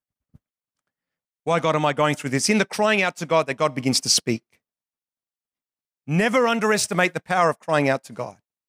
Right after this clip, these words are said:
Cry out to God, and then thirdly, you do what he says. Bible says, "Then Moses cried out to the Lord,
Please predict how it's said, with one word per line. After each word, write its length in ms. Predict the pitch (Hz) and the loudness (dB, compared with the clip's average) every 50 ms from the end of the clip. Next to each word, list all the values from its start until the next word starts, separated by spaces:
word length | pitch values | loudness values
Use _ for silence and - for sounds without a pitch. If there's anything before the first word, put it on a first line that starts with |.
| _ _ _ _ _ _ _ _ _ _ _ _ _ _ _ _ _ _ _ _ _ _ _ _ _ _ _ _ _ _ _ | _ _ _ _ _ _ _ _ _ _ _ _ _ _ _ _ _ _ _ _ _ _ _ _ _ _ _ _ _ _ _
Cry 240 | - - 202 214 214 | -2 0 2 2 2
out 140 | 214 214 208 | 2 0 -2
to 100 | - 208 | -4 -4
God, 300 | 165 196 196 196 208 208 | -2 0 0 2 0 0
and 120 | 180 165 | -2 -2
then 160 | 160 185 185 170 | 0 0 0 0
thirdly, 600 | - - 208 208 233 190 190 170 156 156 175 180 - _ _ _ | -2 -2 0 0 0 0 -2 -4 -4 -6 -8 -12 -14 _ _ _
you 100 | - 139 | -6 -4
do 160 | 147 127 196 185 | 0 2 2 4
what 140 | 170 160 | 4 2
he 40 | 147 | 2
says. 540 | 139 - - 190 165 123 101 - - - - _ _ _ _ _ _ _ _ _ _ _ _ _ _ _ _ _ _ _ _ _ _ _ _ _ _ _ _ _ _ _ _ _ _ - | 2 0 0 0 0 0 -4 -8 -16 -20 -20 _ _ _ _ _ _ _ _ _ _ _ _ _ _ _ _ _ _ _ _ _ _ _ _ _ _ _ _ _ _ _ _ _ _ -2
Bible 240 | 180 190 202 185 196 | 0 0 2 2 2
says, 220 | - 208 202 147 | 2 2 0 0
"Then 140 | 131 185 175 | -2 0 2
Moses 320 | 180 196 214 165 180 180 | 2 2 2 2 0 -4
cried 240 | - - 196 190 196 | -4 0 0 2 2
out 160 | 196 190 190 - | 2 2 0 -2
to 100 | - 208 | -6 -6
the 80 | 180 | -4
Lord, 320 | 180 190 208 226 247 240 | -2 0 2 2 2 0